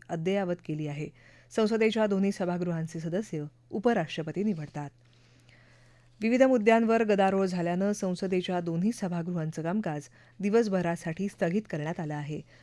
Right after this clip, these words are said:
लोकसभेत अकरा वाजता कामकाज सुरू झाल्यावर सभापती ओम बिर्ला यांनी प्रश्नोत्तराचा तास पुकारला.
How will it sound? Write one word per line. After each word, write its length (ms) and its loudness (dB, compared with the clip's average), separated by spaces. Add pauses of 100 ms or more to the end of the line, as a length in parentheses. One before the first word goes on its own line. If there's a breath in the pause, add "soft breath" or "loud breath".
(200 loud breath)
लोकसभेत 580 4
अकरा 280 0
वाजता 360 0
कामकाज 440 -2
सुरू 220 -4
झाल्यावर 440 -4 (400 soft breath)
सभापती 420 2
ओम 220 2
बिर्ला 300 2
यांनी 300 0
प्रश्नोत्तराचा 800 -4
तास 180 -6
पुकारला. 440 -2